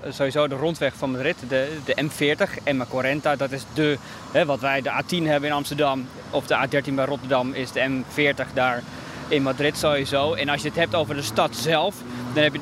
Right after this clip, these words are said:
de Gran Via, dat is de, de, de echte grote, belangrijkste straat. En de Paseo de Castellana,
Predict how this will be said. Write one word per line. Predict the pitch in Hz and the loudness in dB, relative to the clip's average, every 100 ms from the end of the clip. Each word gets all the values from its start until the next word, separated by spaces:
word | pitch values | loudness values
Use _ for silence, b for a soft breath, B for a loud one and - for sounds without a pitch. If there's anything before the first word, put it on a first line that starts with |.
| 143 | -2
de | 151 | 0
Gran | 143 156 160 | 2 2 2
Via, | 170 196 180 208 | 2 2 2 2
dat | 170 156 | 0 -4
is | 139 | 0
de, | 151 143 131 | 2 2 0
de, | 143 139 139 | -2 -2 0
de | |
echte | 143 - 175 | 0 0 0
grote, | - 156 147 | 2 2 2
belangrijkste | 151 165 165 156 143 139 | 0 2 2 0 0 -4
straat. | 165 160 175 - B B B - | 0 2 2 -2 B B B 0
En | 156 | 2
de | 151 | 4
Paseo | 156 - 175 160 | 2 2 2 2
de | 160 | 0
Castellana, | 156 151 160 147 165 175 185 | 0 0 0 0 2 2 0